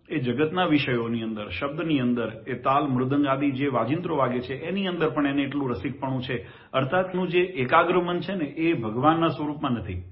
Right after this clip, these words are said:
ભગવાનની વાણીમાં નથી, ભગવાનની મૂર્તિમાં નથી, એનું મન ભટકે છે. એટલે મહારાજ કે જેવો ભાવ, જેવો શબ્દ, ભગવાનનો શબ્દને વિશે જેવો રસ જણાય છે, એવો જ રસ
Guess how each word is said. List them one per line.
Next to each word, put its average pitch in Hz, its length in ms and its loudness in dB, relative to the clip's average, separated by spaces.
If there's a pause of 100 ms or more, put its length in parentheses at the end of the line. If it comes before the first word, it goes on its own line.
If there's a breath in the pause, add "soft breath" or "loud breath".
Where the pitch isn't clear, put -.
(200)
ભગવાનની 143 440 4
વાણીમાં 127 420 4
નથી, 101 340 -6 (260 loud breath)
ભગવાનની 135 400 2
મૂર્તિમાં 113 480 0
નથી, 95 340 -6 (260 loud breath)
એનું 139 260 4
મન 151 300 2
ભટકે - 500 -4
છે. - 260 -12 (360 soft breath)
એટલે 160 220 -2
મહારાજ 165 380 2
કે 180 140 2
જેવો 151 420 2
ભાવ, 123 420 4
જેવો 147 300 0
શબ્દ, 139 320 -4 (1000)
ભગવાનનો 147 460 4
શબ્દને 143 440 0
વિશે 127 300 -2
જેવો 120 240 -2
રસ 123 260 0
જણાય 123 280 0
છે, 104 260 -8 (280 loud breath)
એવો 156 280 4
જ 135 80 0
રસ 131 240 4